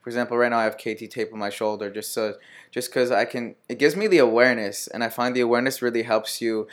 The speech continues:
in terms of how you're feeling, in terms of the circulation to the muscles. And again, maybe it's placebo, but for me, I,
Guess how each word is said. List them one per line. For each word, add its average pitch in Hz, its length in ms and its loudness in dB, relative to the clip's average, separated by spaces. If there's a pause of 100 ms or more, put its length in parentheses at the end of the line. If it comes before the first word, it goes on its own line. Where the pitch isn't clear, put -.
(200)
in 113 140 -8
terms 117 320 -6
of 107 160 -2
how 107 160 2
you're 104 180 0
feeling, 113 540 -2 (200)
in - 120 -10
terms 113 260 -6
of 110 160 -4
the 107 80 -4
circulation 107 640 -2
to 104 100 -12
the 104 80 -8
muscles. 104 400 -2
And 110 80 -4
again, 113 240 -2
maybe 123 220 0
it's 120 100 0
placebo, 117 480 -6
but 107 200 -4
for - 120 -10
me, 107 240 -6 (320)
I, 113 440 6